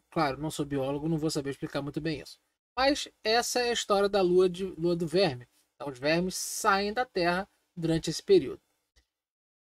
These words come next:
E acontecendo isso, se realmente for vermes, né, se realmente for essas minhocas aí, forem lagartas, sei lá o que for,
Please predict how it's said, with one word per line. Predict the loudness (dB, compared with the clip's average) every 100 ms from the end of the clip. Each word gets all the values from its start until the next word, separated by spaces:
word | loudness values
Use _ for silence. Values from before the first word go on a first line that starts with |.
| _
E | 8 8 8 -4 -8 0
acontecendo | 0 2 2 6 6 4 2 0
isso, | -2 -2
se | 2
realmente | 2 2 0 -2 -4 -10
for | -8 -2 0 0 -2 _ _ _
vermes, | 0 2 2 -2 -8
né, | -8
se | -4
realmente | -2 -2 -2
for | 2 2
essas | 2 -2
minhocas | -2 -2 -2 -4 -4
aí, | 0 0
forem | -2 -6 -6
lagartas, | -8 -2 -2 -2 -6
sei | -6
lá | -4
o | -4
que | -4
for, | -2 -2